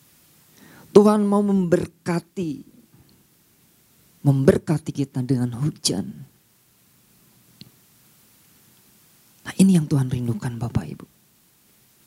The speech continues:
Nah, mengenai poin ini, bagian-bagian apa saja sih yang harus kita lakukan? Lakukan bagian kita, maka Tuhan akan melakukan bagiannya. Nah, apa saja itu?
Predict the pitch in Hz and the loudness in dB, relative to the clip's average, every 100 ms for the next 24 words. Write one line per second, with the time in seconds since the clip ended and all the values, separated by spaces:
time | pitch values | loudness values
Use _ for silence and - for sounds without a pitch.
0 | _ _ _ _ _ _ - - - - | _ _ _ _ _ _ -20 -20 -20 -20
1 | - - - _ _ _ _ 127 135 165 | -20 -20 -20 _ _ _ _ 4 4 4
2 | 185 208 208 190 185 175 175 202 220 - | 4 2 4 2 2 0 -2 -2 -4 -6
3 | 143 127 147 135 139 143 139 135 131 135 | -14 0 2 4 2 2 0 0 0 0
4 | 143 147 135 196 208 226 214 180 117 120 | 0 0 0 0 0 -2 0 -2 -2 -2
5 | - 120 117 104 104 104 - 135 147 _ | -2 -2 -4 -4 -6 -10 -8 -8 -10 _
6 | _ _ _ _ _ _ _ _ _ _ | _ _ _ _ _ _ _ _ _ _
7 | _ - 160 185 190 233 185 135 123 123 | _ 2 2 2 2 2 2 0 2 -2
8 | 117 120 - 196 185 - 139 131 120 185 | -2 -6 -2 0 0 0 -2 0 0 -2
9 | - 160 160 147 143 170 165 160 147 156 | -4 -4 -4 -4 -4 -4 -2 -2 -2 -2
10 | 190 208 185 143 - _ _ _ _ _ | 0 0 -2 -6 -10 _ _ _ _ _
11 | _ - 156 196 240 - 302 285 214 - | _ -2 0 2 0 0 -2 0 0 -2